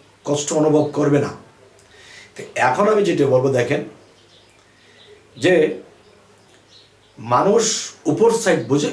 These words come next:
ভিতর সাইড বোঝে না। তাই বলবো, বাহ্যিক জগতের অজু পানি দ্বারা দেহটাকে করা হচ্ছে, আর এই দেহটা মাটির সাথে মিশবে, এই দেহের কোনো বিচার হবে না।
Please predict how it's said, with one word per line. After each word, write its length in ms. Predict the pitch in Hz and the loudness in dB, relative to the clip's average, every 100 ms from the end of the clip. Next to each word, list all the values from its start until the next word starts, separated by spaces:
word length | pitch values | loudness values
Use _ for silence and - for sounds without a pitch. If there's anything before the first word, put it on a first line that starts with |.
| - | -2
ভিতর 220 | 190 202 | 2 2
সাইড 280 | - 160 127 | 0 -4 0
বোঝে 240 | 180 190 | 2 2
না। 80 | 131 - - - - - - - - - - | 0 -6 -16 -20 -20 -20 -20 -20 -20 -10 -2
তাই 180 | 180 202 | 2 2
বলবো, 420 | 202 180 147 147 - - - - - - | 2 2 0 -4 -12 -20 -20 -20 -20 -10
বাহ্যিক 440 | 104 123 147 233 196 | -2 0 0 -2 2
জগতের 400 | 233 - 226 - | 4 4 2 2
অজু 360 | 165 170 214 | -2 0 2
পানি 200 | 175 175 | 2 2
দ্বারা 240 | 190 180 175 | 2 2 2
দেহটাকে 460 | 156 190 202 185 | 2 0 0 0
করা 200 | 175 156 | 0 0
হচ্ছে, 320 | 151 165 - | 0 0 0
আর 200 | 180 156 | 0 2
এই 100 | 147 | 2
দেহটা 320 | 143 170 175 160 | 2 2 2 2
মাটির 260 | 151 175 | 2 0
সাথে 220 | 180 175 | 0 -2
মিশবে, 340 | 165 160 151 165 | -2 -2 -2 -2
এই 220 | 175 151 | 0 2
দেহের 260 | 143 175 175 | 2 2 0
কোনো 180 | 175 | -2
বিচার 300 | 143 147 147 | 0 2 2
হবে 140 | 151 151 | 2 0
না। 160 | 135 | -2